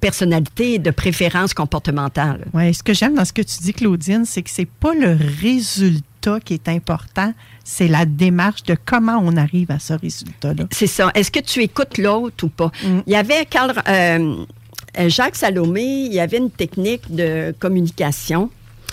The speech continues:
Speaker 1: qui utilisait un foulard, un foulard long. Tu sais, en long, comme une écharpe, là.
Speaker 2: Oui.
Speaker 1: Bon, moi, je faisais ça dans mes classes. Deux enfants étaient en conflit. Chacun prenait son bout de foulard. Et là, ils parlaient en jeu.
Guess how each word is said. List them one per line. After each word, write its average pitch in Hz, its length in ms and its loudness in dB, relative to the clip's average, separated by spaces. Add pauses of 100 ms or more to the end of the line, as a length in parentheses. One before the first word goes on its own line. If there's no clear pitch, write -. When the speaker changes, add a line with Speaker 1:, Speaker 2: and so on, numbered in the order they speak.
(440)
Speaker 1:
qui 190 240 0
utilisait 180 480 2
un 247 100 2
foulard, 185 680 0
un 175 100 4
foulard 226 460 0
long. 180 240 2 (500)
Tu 277 60 -4
sais, 262 80 2
en 175 100 2
long, 185 200 0
comme 185 160 0
une 175 120 4
écharpe, - 460 -2
là. 339 120 -4
Speaker 2:
Oui. 277 440 2
Speaker 1:
Bon, 175 180 2
moi, 262 100 0
je - 80 0
faisais 190 220 -2
ça 196 160 -4
dans 185 140 0
mes 156 160 -2
classes. - 400 -8 (200)
Deux 254 220 0
enfants 220 220 -2
étaient 233 200 0
en 180 120 2
conflit. 170 500 -2 (320)
Chacun 269 400 -2
prenait 208 300 -2
son 180 180 -2
bout 165 160 2
de 190 80 -2
foulard. 190 500 -2 (260)
Et 202 120 4
là, 269 140 2
ils 277 80 -2
parlaient 190 300 0
en 170 180 0
jeu. 156 240 -4